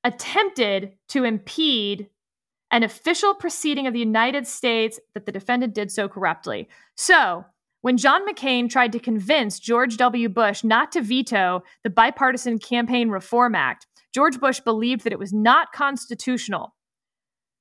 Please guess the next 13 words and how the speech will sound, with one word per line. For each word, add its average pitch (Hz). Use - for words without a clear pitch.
Courts, 403
by 247
the 240
way, 240
ended 254
up 285
agreeing 269
with 196
George 196
Bush 202
on 208
several 330
counts. -